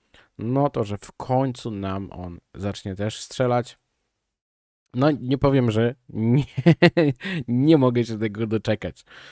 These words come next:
Myślałem, że to będzie trochę wcześniej, jeżeli chodzi o Tezosa, natomiast no te obroty tutaj bardzo ładnie już teraz wyglądają i zobaczymy, jak to właśnie będzie przebiegać. Okej, dobra, to tyle, jeżeli chodzi o, mm, taki króciutki, króciutki przegląd rynku.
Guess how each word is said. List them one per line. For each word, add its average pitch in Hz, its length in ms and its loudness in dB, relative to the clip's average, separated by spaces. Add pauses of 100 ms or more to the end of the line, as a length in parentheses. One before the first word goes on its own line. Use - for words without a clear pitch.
(220)
Myślałem, 117 380 0
że 104 60 -6
to 107 100 -4
będzie 104 240 -6
trochę 143 360 4
wcześniej, 143 640 -2
jeżeli 120 340 -4
chodzi 120 280 -2
o 117 80 0
Tezosa, 120 600 -2 (240)
natomiast 127 560 -6
no 135 140 -2
te 120 140 -2
obroty 107 400 -2
tutaj 95 260 -10
bardzo 110 320 -4
ładnie 104 300 -6
już 107 140 -12
teraz 104 300 -8
wyglądają 104 560 -8
i 165 120 -8
zobaczymy, 117 480 -6 (480)
jak 120 360 -2
to 95 260 -6 (100)
właśnie 87 300 -10
będzie 87 260 -10
przebiegać. 95 460 -10 (480)
Okej, 131 300 0
dobra, 139 320 2
to - 100 -4
tyle, 180 280 2
jeżeli 135 220 -2
chodzi 131 380 -2
o, 117 360 0
mm, 120 320 -6
taki - 260 -10
króciutki, 135 640 -8
króciutki - 540 -8
przegląd 104 560 -6
rynku. 104 580 -4